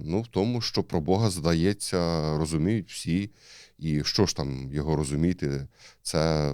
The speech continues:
всім відомо з самого дитинства? Ні, невідомо. Так само, як не всі люди є хірургами, так само, як не всі люди є майстрами, м, якоїсь електротехніки, так само, як не всі люди є,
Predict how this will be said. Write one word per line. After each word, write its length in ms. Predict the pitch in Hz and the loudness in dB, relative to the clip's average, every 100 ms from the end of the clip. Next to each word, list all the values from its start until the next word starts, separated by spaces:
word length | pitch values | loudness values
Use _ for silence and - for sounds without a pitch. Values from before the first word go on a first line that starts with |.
| 65 | -4
всім 380 | - - 101 | -10 0 2
відомо 420 | 98 80 87 104 87 | 4 6 6 4 2
з 40 | |
самого 320 | 90 85 85 | 0 0 0
дитинства? 520 | 78 76 82 85 - 113 | 0 0 0 0 -4 -4
Ні, 140 | 170 | -2
невідомо. 500 | 127 92 78 67 65 - _ _ _ _ _ _ _ _ _ | 0 2 2 0 -4 -12 _ _ _ _ _ _ _ _ _
Так 180 | 95 - | -8 0
само, 260 | 131 131 | 2 4
як 160 | 101 90 | 2 2
не 80 | 85 | 0
всі 200 | - 120 | 2 2
люди 260 | 107 90 | 2 2
є 80 | 87 | 2
хірургами, 680 | - 85 87 82 80 71 - _ _ _ _ | 2 2 2 2 0 -2 -8 _ _ _ _
так 160 | - - | -8 0
само, 280 | 101 95 | 2 4
як 180 | 85 - | 4 2
не 60 | 82 | -2
всі 220 | - 110 | 0 0
люди 260 | 98 87 80 | 2 4 4
є 240 | 76 85 | 4 2
майстрами, 680 | 76 76 - 85 87 80 73 _ _ - _ _ _ - | 2 -2 0 2 4 2 0 _ _ -20 _ _ _ -12
м, 140 | 71 76 | -6 -4
якоїсь 380 | 80 98 85 - | 2 4 4 4
електротехніки, 960 | 92 90 - 85 87 76 - 71 - - - | 2 2 0 -2 0 -2 -4 -8 -10 -14 -12
так 160 | 82 | -6
само, 280 | - 92 92 | 0 2 2
як 200 | 78 - | 0 0
не 60 | 85 | -4
всі 240 | - 107 | 0 0
люди 240 | 98 87 | 2 2
є, 360 | 78 76 90 82 | 2 6 6 4